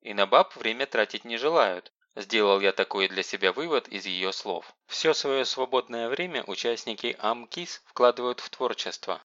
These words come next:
Сочиняют песни, делают каверы на чужие хиты и устраивают из всего этого потом концерты, пользующиеся, как уже было неоднократно мне сказано, большой популярностью.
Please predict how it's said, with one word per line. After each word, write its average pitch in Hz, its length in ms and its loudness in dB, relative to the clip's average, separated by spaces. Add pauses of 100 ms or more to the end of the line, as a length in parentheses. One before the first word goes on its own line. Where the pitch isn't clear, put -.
Сочиняют 165 680 -4
песни, 117 540 -6
делают 127 400 0
каверы 107 440 4
на 110 120 -6
чужие 113 400 -6
хиты - 500 -6 (100)
и 190 240 -4
устраивают 120 680 2
из 104 100 -2
всего 113 260 0
этого 175 340 4
потом 104 360 2
концерты, - 640 -2 (260)
пользующиеся, 113 720 2
как - 220 -2
уже 104 200 -2
было 101 240 0
неоднократно 98 680 0
мне 95 160 -6
сказано, 170 580 2 (220)
большой 135 360 0
популярностью. 98 920 0